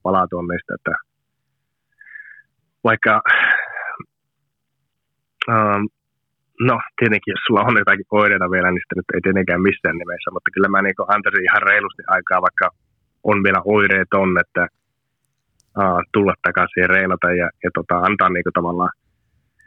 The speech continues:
kun siis, no, noista aivotärähyksistä aika vähän on sitä niinku tietoa, mutta siis kyllä vaikka, vaikka sulla ei ole oireita, niin tää on ainakin mun käsitys,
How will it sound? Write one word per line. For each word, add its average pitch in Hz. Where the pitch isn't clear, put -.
kun 120
siis, 120
no, 151
noista 156
aivotärähyksistä 143
aika 135
vähän 127
on 131
sitä 98
niinku 95
tietoa, 98
mutta 90
siis 92
kyllä 107
vaikka, 120
vaikka 135
sulla 120
ei 120
ole 110
oireita, 101
niin 92
tää 120
on 113
ainakin 104
mun 113
käsitys, 92